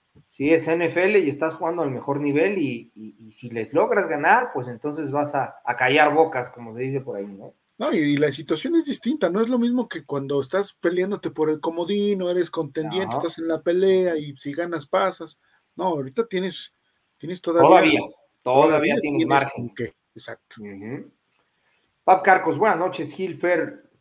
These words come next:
Speaker 1: y Coach Polo. El talón de Aquiles, pues ya lo sabemos desde temporadas pasadas. Sin Connors, fuera toda la temporada, Terrón siempre incógnita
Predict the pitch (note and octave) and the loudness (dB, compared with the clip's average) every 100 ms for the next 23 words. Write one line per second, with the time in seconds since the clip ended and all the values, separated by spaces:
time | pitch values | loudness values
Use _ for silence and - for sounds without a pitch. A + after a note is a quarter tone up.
0 | _ _ C#3 - D3 C#3+ D#3 D#3 D3+ C3+ | _ _ -14 -6 -6 -4 -2 0 0 0
1 | C#3 C3+ D#3+ D#3+ - D#3+ D#3 D3+ - C3 | -2 -2 -2 -4 -4 -8 -6 -8 -10 -10
2 | A#2 C#3 C#3+ - A2+ B2 C3+ A#2 A2+ G#2+ | -4 -2 -2 -4 -6 -6 -6 -10 -12 -10
3 | A2 G#2+ - _ A#2+ G#2+ B2 C3 C3+ A2 | -8 -8 -12 _ -14 -6 -2 -2 -6 -4
4 | B2+ B2 - - - - _ - - C3 | -2 -2 -4 -12 -20 -20 _ -20 -12 -10
5 | B2+ F#3+ G3 F3+ F3+ - - - C#3+ C#3 | 2 4 4 0 -6 -14 -16 -8 -6 -4
6 | C#3 C3 B2 A#2 B2 B2+ B2 B2 A#2 B2+ | -4 -6 -8 -8 -4 -4 -4 -8 -8 -10
7 | B2+ B2+ B2 A#2+ A2 A#2+ A2+ A#2+ A#2 B2 | -8 -10 -10 -12 -8 -8 -8 -10 -6 -6